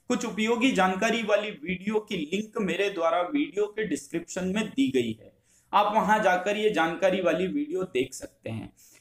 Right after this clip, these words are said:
इसके अलावा यदि आपको और जानकारी चाहिए तो आप हमारे ब्लॉग पर विजिट कर सकते हैं, जिसकी लिंक हमने वीडियो के डिस्क्रिप्शन में दी है। दोस्तों, हो सकता है आपके किसी मित्र या रिश्तेदारों को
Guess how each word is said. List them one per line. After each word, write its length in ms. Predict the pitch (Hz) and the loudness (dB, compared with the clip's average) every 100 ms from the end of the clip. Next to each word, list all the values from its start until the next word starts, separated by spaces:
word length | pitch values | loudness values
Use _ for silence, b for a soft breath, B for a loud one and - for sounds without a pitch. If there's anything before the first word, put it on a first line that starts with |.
| b b _ | b b _
इसके 260 | 240 226 285 | -2 4 4
अलावा 300 | 262 262 277 | 6 4 4
यदि 300 | 254 226 269 | 4 4 4
आपको 380 | 240 226 - 262 | 4 2 -2 -4
और 320 | - 190 233 | -2 0 2
जानकारी 480 | 220 208 202 226 233 | 4 2 2 0 -2
चाहिए 380 | 214 202 214 220 | 2 2 2 0
तो 120 | 214 | 2
आप 200 | 196 202 180 | 2 2 0
हमारे 300 | 185 190 202 | 0 2 0
ब्लॉग 400 | 135 156 175 - | 0 2 2 0
पर 120 | 214 | 0
विजिट 360 | 147 131 185 185 | 0 0 -2 0
कर 140 | 185 - | 0 2
सकते 340 | 175 - - | -2 -4 -4
हैं, 120 | 190 | -4
जिसकी 340 | 156 151 - 180 | -2 -4 -2 -2
लिंक 320 | 151 202 196 | 0 0 0
हमने 280 | 170 170 170 | -2 -2 -2
वीडियो 400 | 131 151 196 202 | 0 0 2 0
के 140 | 175 | 0
डिस्क्रिप्शन 600 | 175 - 160 - - 165 185 | -6 -8 -10 -8 -6 -4 -4
में 80 | 185 | -6
दी 260 | - 139 | -8 -10
है। 200 | 110 104 - b _ | -10 -12 -16 b _
दोस्तों, 380 | 170 254 262 311 | 2 2 4 4
हो 120 | 202 247 | 4 4
सकता 340 | 277 269 - | 4 2 2
है 180 | 269 262 | 4 4
आपके 280 | 226 - 262 | 0 -2 -4
किसी 300 | 254 240 269 | -2 -2 2
मित्र 420 | 220 185 185 220 247 | 4 4 2 -2 0
या 180 | 233 196 | 0 2
रिश्तेदारों 760 | 147 - - 202 196 202 208 | -2 -2 0 4 4 4 2
को 400 | 208 208 214 - | 0 -2 -4 -10